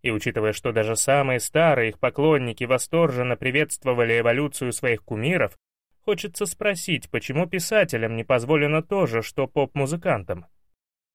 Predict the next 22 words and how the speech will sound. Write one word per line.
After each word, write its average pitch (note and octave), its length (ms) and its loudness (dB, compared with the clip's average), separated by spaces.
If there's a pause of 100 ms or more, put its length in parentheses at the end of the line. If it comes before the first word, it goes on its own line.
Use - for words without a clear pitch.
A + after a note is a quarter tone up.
Разумеется, D3+ 760 2
чтобы G#3 340 0
осмелиться E3+ 680 0
вписать E3+ 500 -2
старых D#3+ 420 2
супругов D3+ 600 0 (280)
в C3+ 100 0
уже C3+ 220 4
устарелую C#3 680 0
тенденцию A#2+ 760 0
к - 80 -16
сложности, C3 840 -2 (460)
я G#3+ 220 0
должен F#3 480 2
обладать D#3+ 560 2
писательским D#3+ 720 -2
опытом, G#2+ 520 -2
для G#2+ 200 -2
чего A#2+ 240 -2
потребуется D#3+ 640 -2
немало C#3 380 0
времени C3+ 480 -4